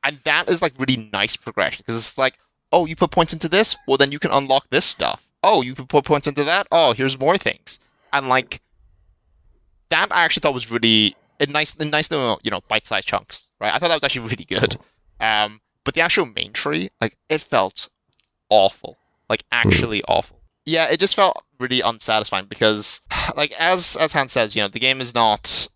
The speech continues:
Speaker 1: like, you don't make that many decisions in that game. And, like, the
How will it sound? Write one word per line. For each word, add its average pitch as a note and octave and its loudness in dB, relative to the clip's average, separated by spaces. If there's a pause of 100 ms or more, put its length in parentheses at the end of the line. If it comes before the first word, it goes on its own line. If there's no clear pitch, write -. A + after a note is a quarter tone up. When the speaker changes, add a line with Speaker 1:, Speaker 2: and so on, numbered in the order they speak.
(120)
Speaker 1:
like, A2+ -2 (220)
you C3+ -12
don't D#3+ 2
make D3 -2
that B2 -2
many G#2+ -2 (560)
decisions G2 -2
in G2 -12
that D#2+ -6
game. C#2+ -6 (120)
And, A2+ -2
like, G#2+ -2 (960)
the C#3 -2